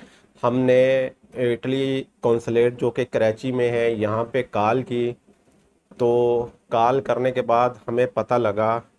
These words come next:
कि जी Italy के जो tourist visa हैं वो apply होना शुरू हो रहे हैं यकम अप्रैल से, क्योंकि जैसे पहले मैंने बताया था अपनी पुरानी videos में कि हम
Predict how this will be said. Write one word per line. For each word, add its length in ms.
कि 100
जी 560
Italy 400
के 140
जो 280
tourist 500
visa 320
हैं 220
वो 400
apply 380
होना 340
शुरू 320
हो 180
रहे 240
हैं 260
यकम 280
अप्रैल 360
से, 200
क्योंकि 260
जैसे 300
पहले 280
मैंने 240
बताया 380
था 100
अपनी 180
पुरानी 340
videos 360
में 220
कि 200
हम 400